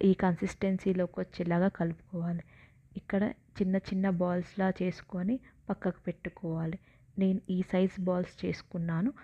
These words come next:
మీకు కావాలనుకుంటే పెద్దవైనా చేసుకోవచ్చు, ఇంతకంటే చిన్న బాల్స్ అయినా చేసుకోవచ్చు. అన్ని బాల్స్ ఇలాగే ప-, చేసుకొని పక్కకు పెట్టుకొని పూరి ప్లస్ తీసుకొని కవర్స్‌కి ఆయిల్ అప్లై చేసుకుంటూ రెండు కవర్స్‌కి ఆయిల్ అప్లై చేసుకొని ఒక బాల్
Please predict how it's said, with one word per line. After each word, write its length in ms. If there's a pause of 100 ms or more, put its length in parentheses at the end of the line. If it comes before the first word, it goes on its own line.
(220)
మీకు 220
కావాలనుకుంటే 880
పెద్దవైనా 580
చేసుకోవచ్చు, 680
ఇంతకంటే 440
చిన్న 280
బాల్స్ 380
అయినా 180 (100)
చేసుకోవచ్చు. 680 (440)
అన్ని 220
బాల్స్ 340
ఇలాగే 320
ప-, 280
చేసుకొని 440
పక్కకు 300
పెట్టుకొని 540 (380)
పూరి 300
ప్లస్ 280
తీసుకొని 600 (320)
కవర్స్‌కి 540
ఆయిల్ 340
అప్లై 300 (100)
చేసుకుంటూ 680 (300)
రెండు 240
కవర్స్‌కి 480
ఆయిల్ 240
అప్లై 320
చేసుకొని 500
ఒక 200
బాల్ 320